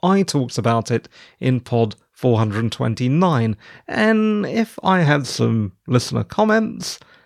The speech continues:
you could talk about it too. Hint. On to our <laughs> usual segment, On This Day in the U K. What was happening on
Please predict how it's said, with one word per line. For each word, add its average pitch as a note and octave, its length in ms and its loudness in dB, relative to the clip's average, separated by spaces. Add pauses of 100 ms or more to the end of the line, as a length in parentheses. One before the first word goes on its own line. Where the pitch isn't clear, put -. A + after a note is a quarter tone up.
(280)
you C4+ 160 2
could F#3+ 180 0
talk D#3+ 220 2
about C#3+ 320 2
it - 180 -4
too. G#2+ 280 0 (840)
Hint. - 560 -2 (840)
On B3+ 180 -2
to A3+ 140 0
our G3+ 200 2
<laughs> - 20 2
usual D#3+ 880 0
segment, A#2+ 760 -2 (100)
On E3+ 220 2
This E3+ 200 -2
Day C#3+ 200 0
in C#3 80 0
the C3+ 80 0
U A#2+ 180 2
K. G#2+ 380 -4
What G#3+ 320 -2
was B3 240 0
happening B2+ 720 -2 (580)
on G3 380 0